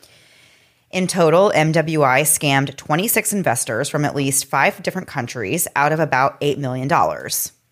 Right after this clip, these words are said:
But it was in early twenty seventeen that things really began to unravel. In February, Anthony had completed, I say that very loosely, uh, the terms of his parole, <laughs> which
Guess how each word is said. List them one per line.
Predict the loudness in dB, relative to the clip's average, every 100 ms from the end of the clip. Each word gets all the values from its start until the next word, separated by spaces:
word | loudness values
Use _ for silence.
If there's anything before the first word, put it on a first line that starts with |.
| _ _ _ -2
But | 0 2
it | 2
was | 2 2
in | 0
early | 0 2 2 -2
twenty | -4 -2 -2
seventeen | -2 -4 -6 -6 -6 -4 -6 -8
that | -4
things | -2 -2 -2
really | -4
began | -4 -6 -6
to | -4
unravel. | -6 -2 0 0 -6 -10 _ _ _ _ _ _ _ _ _ -6
In | 0
February, | 2 4 6 6 6 6 2 2
Anthony | 2 2 -2
had | -2 -2
completed, | -2 -4 -6 -8 -4 0 0 -2 -6 _ _ _ _ _ -14
I | -8
say | -2 0
that | 0 0
very | 0 2
loosely, | 0 -2 -4 -6 -6 -2
uh, | 0 0
the | 0
terms | 0 0 -2
of | -4
his | -6 -6 -14
parole, | _ -4 2 2 2 -2 -2
<laughs> |
which | -2 0 0 -4